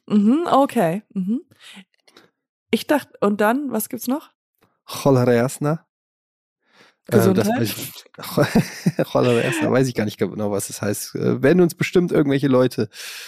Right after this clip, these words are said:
Speaker 2: die das hier hören und das wissen, sagen.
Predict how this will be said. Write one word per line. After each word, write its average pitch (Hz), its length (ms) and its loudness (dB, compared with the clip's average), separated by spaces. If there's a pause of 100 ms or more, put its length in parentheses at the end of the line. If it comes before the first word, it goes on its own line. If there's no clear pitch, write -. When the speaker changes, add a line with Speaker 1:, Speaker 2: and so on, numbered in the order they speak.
(340)
Speaker 2:
die 127 140 6
das 113 180 2
hier 117 160 2
hören 110 360 2
und 110 160 -6
das 107 180 -4
wissen, 104 380 -10 (400)
sagen. 120 360 -6